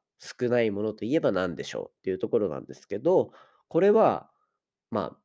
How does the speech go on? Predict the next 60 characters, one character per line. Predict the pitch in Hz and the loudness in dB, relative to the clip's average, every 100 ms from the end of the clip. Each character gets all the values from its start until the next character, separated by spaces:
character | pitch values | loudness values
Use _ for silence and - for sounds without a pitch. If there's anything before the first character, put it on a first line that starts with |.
| - | -18
重 | 90 113 180 | -8 0 2
力 | 113 76 64 | 2 -2 -8
で | |
す | - | -10
よ | 73 | -8
ね。 | 117 135 _ _ _ - | -8 -10 _ _ _ -18
重 | 101 131 202 196 | -6 2 6 8
力 | 147 - 101 | 6 4 2
が | 131 120 71 | 2 2 0
非 | - 104 | -8 0
常 | 143 151 | 4 4
に | 147 | 4
こ | 143 | 2
の | 135 107 | 2 2
根 | 101 | 0
っ | 110 - _ | -2 -8 _
こ | 170 170 | -2 0
の | 160 | 2
伸 | 127 | 0
び | 123 135 | 0 -2
方 | 165 110 | -2 0
っ | 98 | -4
て | _ 87 | _ -4
い | |
う | 87 | -2
と | 95 | -4
こ | 95 | -4
ろ | 87 73 | -4 -2
を、 | 104 95 71 - - - _ _ - | 0 2 0 -8 -20 -20 _ _ -8
え | 78 67 - | -4 -4 -6
ー | |
と、 | 76 69 64 64 62 - - _ _ _ 104 | -6 -4 -4 -4 -4 -8 -12 _ _ _ -8
重 | 98 123 | 0 4
要 | 117 95 | 4 2
視 | - | -4
し | - | -12
て | 71 | -10
い | 60 | -10
る | - | -10
と | - | -16
い | |
う | |
か、 | - - _ | -16 -20 _
影 | 104 113 | 2 4
響 | 113 113 | 4 2
を | 87 | 2
与 | 87 92 85 | -2 -2 -2
え | |
て | - | -4
い | 76 | -6
る | 76 | -6
っ | |
て | - | -8
こ | 73 | -10
と | 80 | -10
な | 58 | -10
ん | |
で | - | -8
す | 107 | -6
ね。 | 135 | -6